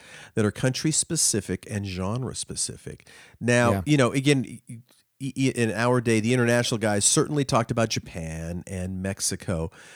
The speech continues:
Speaker 1: but they weren't really talking about the Philippines
Speaker 2: Mm.
Speaker 1: or Africa.
Speaker 2: No.
Speaker 1: So, you know,
Speaker 2: No.
Speaker 1: that, that is another, uh, new music business, which is fantastic, you know, recognizing
Speaker 2: Yeah.
Speaker 1: that, that these are, are growing markets and tons of people there. And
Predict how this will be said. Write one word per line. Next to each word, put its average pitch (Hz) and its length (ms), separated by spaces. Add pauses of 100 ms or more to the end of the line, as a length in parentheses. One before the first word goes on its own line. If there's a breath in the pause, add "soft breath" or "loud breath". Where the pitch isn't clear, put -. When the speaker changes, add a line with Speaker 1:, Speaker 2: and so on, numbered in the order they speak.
(200 loud breath)
Speaker 1:
but 127 120
they 147 80
weren't 208 260
really 135 160
talking 127 260
about 107 180
the 98 60
Philippines 98 720
Speaker 2:
Mm. - 80
Speaker 1:
or 104 200
Africa. 117 560 (120)
Speaker 2:
No. 107 200
Speaker 1:
So, 107 560
you 120 180
know, 113 60
Speaker 2:
No. 107 80
Speaker 1:
that, 117 300
that 139 200
is 127 160
another, 117 800
uh, 92 200
new 113 320
music 120 380
business, 107 260
which 104 160
is 104 120
fantastic, 120 800
you 90 80
know, 90 80
recognizing 92 800
Speaker 2:
Yeah. 85 80
Speaker 1:
that, 82 180 (760 loud breath)
that 98 360
these 107 320
are, 113 280
are 104 100
growing 107 420
markets 113 440
and 95 280
tons 127 380
of 123 80
people 110 300
there. 110 400
And 92 440